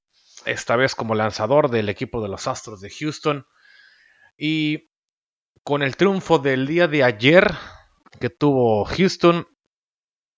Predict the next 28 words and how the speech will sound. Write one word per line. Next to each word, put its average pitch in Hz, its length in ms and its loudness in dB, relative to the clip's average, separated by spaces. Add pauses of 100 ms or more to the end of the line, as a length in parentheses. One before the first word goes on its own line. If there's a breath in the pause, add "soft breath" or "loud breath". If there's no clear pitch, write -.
(380)
ah, 131 580 -2
se 113 380 -2
adjudicó 131 920 0 (420 loud breath)
Urquidy 127 520 -4
ya 131 340 -2 (420 soft breath)
como 131 240 0
el 117 120 0
pitcher 139 300 0
mexicano 123 640 0 (200)
con 123 180 -4
más 151 240 -4
triunfos 151 720 -8 (180)
en 107 520 -6
las 101 200 -2
series 127 640 -2
mundiales, 113 800 0
superando 110 800 -2
a 101 120 -2
lo 101 200 -4
que 95 300 -8
en 101 140 -18
su 120 140 -20
momento 113 380 -18
llegó 98 260 -12
a - 40 -14
ser 104 300 -12 (460 loud breath)
Fernando 135 440 0
Valenzuela. 120 720 2